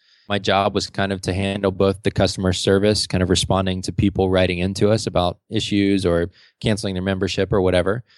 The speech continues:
but also the proactive, how do we make our customers more successful? How do we proactively engage them, sending them emails or making the product better so that they're more likely to start successful businesses? So that was my first role there,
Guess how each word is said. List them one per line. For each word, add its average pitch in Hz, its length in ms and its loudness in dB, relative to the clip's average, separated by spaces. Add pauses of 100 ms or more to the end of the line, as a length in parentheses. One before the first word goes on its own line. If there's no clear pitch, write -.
(160)
but 107 120 2
also 127 260 2
the 113 80 2
proactive, 101 720 0
how 107 200 -2
do 117 60 0
we 117 140 -2
make 98 400 -6
our 90 100 -2
customers 90 440 -4
more 87 180 -2
successful? - 580 -6
How 101 80 2
do 104 60 4
we 98 120 4
proactively 92 640 0
engage 87 480 2
them, 85 320 -2
sending 85 280 -6
them 85 120 -2
emails 98 640 2 (340)
or 87 240 4
making 87 280 0
the 82 80 -2
product 90 380 0
better 85 280 2
so - 140 -12
that 87 140 -2
they're 87 120 0
more 87 160 0
likely 85 300 0
to 80 80 -2
start - 260 -2
successful 85 460 -4
businesses? - 640 -4 (400)
So - 100 0
that 110 40 4
was 113 100 2
my 117 160 0
first 101 340 -2
role 107 200 4
there, 95 360 -2